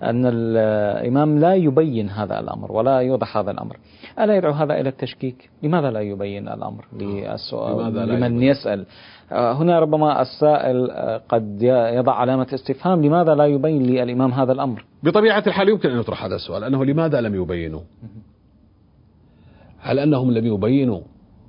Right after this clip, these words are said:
Speaker 2: لأنهم كانوا مثلًا يبخلون في الجواب؟
Speaker 1: مهم.
Speaker 2: هل أنهم لم يبينوا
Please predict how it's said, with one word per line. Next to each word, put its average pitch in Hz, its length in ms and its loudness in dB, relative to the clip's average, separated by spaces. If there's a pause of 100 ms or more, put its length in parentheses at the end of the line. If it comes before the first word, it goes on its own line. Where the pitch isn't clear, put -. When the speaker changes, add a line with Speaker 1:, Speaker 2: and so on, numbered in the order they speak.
(920)
Speaker 2:
لأنهم 104 640 -6
كانوا 107 460 -4
مثلًا 104 360 -2
يبخلون 95 400 -2
في 135 80 -4
الجواب؟ 127 500 -2 (140)
Speaker 1:
مهم. 110 220 -18 (640)
Speaker 2:
هل 135 160 0
أنهم 147 260 4
لم 127 140 2
يبينوا 120 580 2